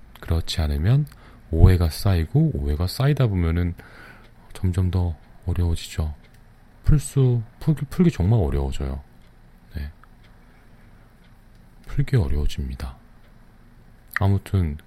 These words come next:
그냥 술친구님, 술친구 하고 싶네요. 저희, 제가 잘 아는 참치집에서 <laughs> 같이 비즈니스 세트에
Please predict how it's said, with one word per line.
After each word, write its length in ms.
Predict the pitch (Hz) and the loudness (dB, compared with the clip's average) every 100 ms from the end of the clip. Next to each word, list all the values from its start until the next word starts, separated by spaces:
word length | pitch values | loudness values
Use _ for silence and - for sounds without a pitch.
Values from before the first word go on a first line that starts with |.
| - | -6
그냥 320 | 87 82 87 | -2 0 0
술친구님, 760 | - 113 - 113 85 76 82 65 - - - - - - - - | 0 -2 2 2 2 0 -2 -4 -16 -20 -20 -20 -20 -20 -20 -20
술친구 520 | - 147 139 147 127 | -2 0 4 6 6
하고 160 | 90 78 | 6 2
싶네요. 420 | - 71 67 67 67 - - - - - - | -2 -4 -4 -6 -10 -18 -20 -20 -20 -20 -8
저희, 440 | - 78 78 78 - - - - - - | -4 -2 -2 -4 -8 -20 -20 -20 -20 -20
제가 300 | - 80 73 | -8 -4 -2
잘 240 | - - 104 | 0 6 6
아는 280 | 78 69 85 | 6 0 -2
참치집에서 640 | 123 127 - - 87 - - - - | 2 2 0 0 0 2 2 0 -8
<laughs> 160 | - | -8
같이 440 | - - - - - - - - - | -6 -2 -2 -4 -8 -14 -20 -18 2
비즈니스 460 | 113 113 117 98 98 | 4 6 6 4 0
세트에 600 | - 87 - 76 92 | -2 -4 -2 0 0